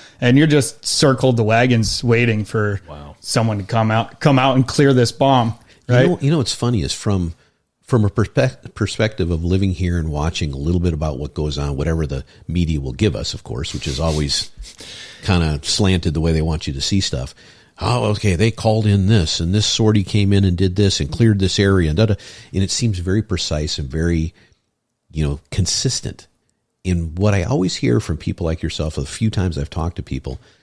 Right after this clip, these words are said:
Speaker 3: is that it's not.
Speaker 1: Oh, no.
Speaker 3: It's, it's, there's moment-to-moment decisions that are made, and there's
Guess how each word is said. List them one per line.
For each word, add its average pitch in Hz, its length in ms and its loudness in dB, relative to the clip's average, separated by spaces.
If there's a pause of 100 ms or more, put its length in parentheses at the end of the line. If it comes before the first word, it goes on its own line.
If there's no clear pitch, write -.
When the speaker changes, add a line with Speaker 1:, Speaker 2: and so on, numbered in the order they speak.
(140)
Speaker 3:
is 82 180 -2
that 80 140 -2
it's - 160 -8
not. 62 300 -8 (440)
Speaker 1:
Oh, 131 40 -4
no. 101 220 -8
Speaker 3:
It's, - 240 -4
it's, - 260 -6
there's 80 280 -4
moment-to-moment 85 720 0
decisions 69 580 -6
that 65 80 -10
are 67 80 -8
made, 71 380 -4
and - 80 -8
there's - 220 -10